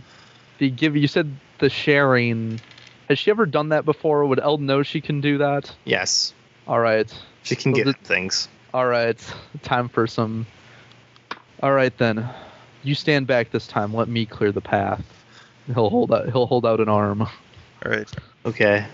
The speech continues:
Speaker 3: Remember
Speaker 2: She's going,
Speaker 3: roll with
Speaker 2: she's
Speaker 3: your
Speaker 2: go-
Speaker 3: claws, I guess, with her claws.
Speaker 2: Uh, she actually, Heart, Heart of Darkness.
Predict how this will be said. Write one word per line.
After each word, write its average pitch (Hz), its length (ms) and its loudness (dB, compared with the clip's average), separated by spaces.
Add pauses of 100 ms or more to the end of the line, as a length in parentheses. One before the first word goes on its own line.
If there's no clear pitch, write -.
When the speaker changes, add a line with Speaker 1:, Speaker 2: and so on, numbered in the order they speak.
(220)
Speaker 3:
Remember - 340 -6
Speaker 2:
She's 127 140 -2
going, 123 220 2
Speaker 3:
roll 123 80 0
with 123 120 0
Speaker 2:
she's 123 180 -2
Speaker 3:
your 127 140 0
Speaker 2:
go- 127 40 -16 (180)
Speaker 3:
claws, 113 400 -2
I 131 60 0
guess, 127 360 -2
with 120 160 -2
her 117 160 -2
claws. 117 640 -2 (680)
Speaker 2:
Uh, 104 440 2
she 123 160 -2
actually, 120 440 0
Heart, - 280 -2
Heart 135 240 2
of 123 80 0
Darkness. 113 580 0